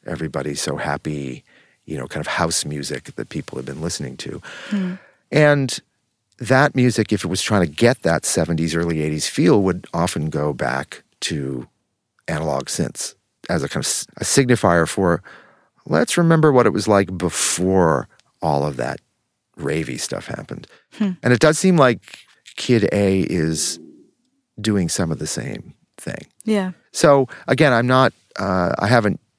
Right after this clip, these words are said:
Speaker 1: completely argued why it prefigures things in the future, but I think it does, it does catch some of the, it, in some ways it's very different than the kind of electronica that had come right before it.
Speaker 2: Mm-hmm.
Speaker 1: Um, but in a way, it's right at the edge of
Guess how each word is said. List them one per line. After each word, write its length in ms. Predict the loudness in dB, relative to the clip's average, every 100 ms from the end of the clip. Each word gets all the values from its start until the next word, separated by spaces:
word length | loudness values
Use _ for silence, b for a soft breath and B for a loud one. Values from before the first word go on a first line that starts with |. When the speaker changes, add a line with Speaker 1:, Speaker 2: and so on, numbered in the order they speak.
| _
Speaker 1:
completely 500 | -12 -10 -2 0 0
argued 360 | 0 0 0 -2
why 220 | 0 0
it 200 | 0 -4
prefigures 760 | -6 -4 -2 0 0 -2 -4 -6
things 260 | -8 -8
in 100 | -8
the 80 | -8
future, 340 | -8 -8 -8
but 140 | -2 -2
I 80 | 0
think 180 | 2
it 120 | 2 4
does, 340 | 6 6 2 B B B
it 120 | -2
does 280 | 2 2 0
catch 360 | -6 -2 -2 0
some 320 | -2 0 0
of 80 | 0
the, 80 | -2 -6 _ _
it, 140 | -4 0
in 140 | 0
some 180 | 4 6
ways 180 | 6 4
it's 140 | -2
very 300 | 0 4 4
different 500 | 4 0 2 -2 -2 _
than 360 | -6 -4 -4 -6
the 60 |
kind 240 | -6 -4 -4
of 220 | -8 -18 _ _ _ _ -6
electronica 760 | -4 -4 -4 -2 -2 -4 -6
that 140 | -6 -8
had 140 | -8
come 200 | -8 -8
right 200 | -6 -8
before 440 | -10 -10 -4 0 0
it. 100 | -2 _ B B B B B B -4
Speaker 2:
Mm-hmm. 180 | 0
Speaker 1:
Um, 280 | 0 -2 -6 -12 -6
but 180 | 0 4
in 120 | 4
a 80 | 2
way, 260 | 4 4 2
it's 300 | 0 -8 -4
right 260 | 0 2
at 120 | 2
the 120 | -2 -4
edge 500 | 0 0 -2 -8 -10 b b b
of 540 | -4 -2 -4 -8 -12